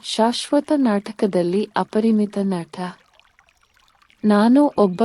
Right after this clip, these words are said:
ತಂದೆಯನ್ನು ಮಾತ್ರ ನೆನಪಿಸಿಕೊಳ್ಳುತ್ತೇನೆ.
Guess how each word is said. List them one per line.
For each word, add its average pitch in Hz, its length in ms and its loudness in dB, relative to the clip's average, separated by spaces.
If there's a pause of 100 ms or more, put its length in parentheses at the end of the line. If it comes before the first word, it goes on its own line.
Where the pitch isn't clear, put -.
ತಂದೆಯನ್ನು 247 720 4
ಮಾತ್ರ 214 480 0 (120)
ನೆನಪಿಸಿಕೊಳ್ಳುತ್ತೇನೆ. 180 1500 -4